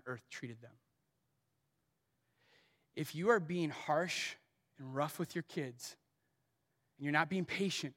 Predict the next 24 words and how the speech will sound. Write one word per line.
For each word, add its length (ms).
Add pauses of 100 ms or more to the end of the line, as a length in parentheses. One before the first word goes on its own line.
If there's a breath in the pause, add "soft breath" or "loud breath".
and 100
you're 80
disrespectful 800
and 100
unloving, 540 (560 soft breath)
your 200
kid's 320
gonna 160
grow 240
up 120
thinking 280
that's 320
what 140
their 120
God 340
is 160
like. 180 (1700 loud breath)
But 120
dads, 320
if 120
we 180
do 160
our 140
best, 560